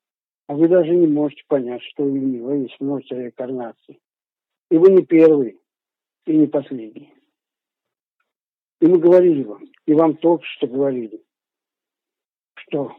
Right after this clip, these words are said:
вы ковчег. А вы помните значение ковчега? Это временное убежище и не больше. Мы ответили вам.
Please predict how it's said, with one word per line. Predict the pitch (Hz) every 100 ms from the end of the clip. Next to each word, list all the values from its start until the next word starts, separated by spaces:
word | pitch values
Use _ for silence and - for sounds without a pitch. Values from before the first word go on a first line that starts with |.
| -
вы | 143
ковчег. | 147 160 - - 143 - _ _ _ _ _ _ _ _ _ _ _ _
А | 139
вы | 143
помните | 196 214 175 139
значение | 143 - 139 117
ковчега? | 131 120 135 113 _ _ _ _ _ _ _ _ -
Это | 139 156
временное | 151 170 170 165 165
убежище | 165 160 160 143 123 -
и | 135
не | 135
больше. | 123 117 104 - - _ _ _ _ _ _ _ _ _ _ _ _ _ _ _ _ _ _
Мы | 151
ответили | 143 160 165 135 -
вам. | -